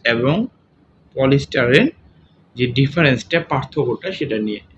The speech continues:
ঠিক আছে, এটা কিন্তু আমাদের সবারই জানা দরকার। তো প্রথমে আসি ভিসকোজ, সেকেন্ড হচ্ছে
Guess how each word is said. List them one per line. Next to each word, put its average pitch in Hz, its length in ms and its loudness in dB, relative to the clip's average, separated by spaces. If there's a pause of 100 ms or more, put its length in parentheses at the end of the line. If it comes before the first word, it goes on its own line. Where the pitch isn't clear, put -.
(1200)
ঠিক 175 140 -4
আছে, 170 120 0
এটা 139 120 4
কিন্তু 143 240 0
আমাদের 139 260 0
সবারই 127 400 -4
জানা 139 220 0
দরকার। 147 400 -2 (1800)
তো 143 120 -10
প্রথমে 170 380 -2
আসি 196 460 -2 (540)
ভিসকোজ, 165 600 -6 (3500)
সেকেন্ড 131 500 -6
হচ্ছে - 260 -6